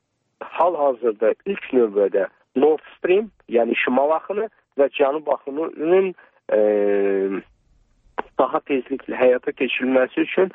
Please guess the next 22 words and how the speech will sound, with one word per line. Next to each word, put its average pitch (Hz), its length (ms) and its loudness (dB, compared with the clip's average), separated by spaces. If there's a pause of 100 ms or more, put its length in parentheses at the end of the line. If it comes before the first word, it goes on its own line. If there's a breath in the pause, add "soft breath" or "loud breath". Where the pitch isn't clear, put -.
(260 loud breath)
Rusiya 156 340 4
hökuməti 131 480 -2
bu 165 160 2
saat 135 240 2
dəridən 131 400 0
qabıqdan 110 480 -2
çıxıb. - 240 -10 (560 soft breath)
Bəs 170 240 0
bu, 202 240 6
ə, 156 160 2 (160)
layihələr 147 480 0
həyata 135 320 0
keçsə 135 320 0
nə 131 220 2
olacaq? 117 420 -2 (880)
Onda, 139 380 2 (500 soft breath)
ə, 120 120 4 (1300)
olum 165 360 0
və 151 180 2
ölüm, 151 400 0 (260)
ə, 117 100 -2 (680)
məsələsinə, 127 760 0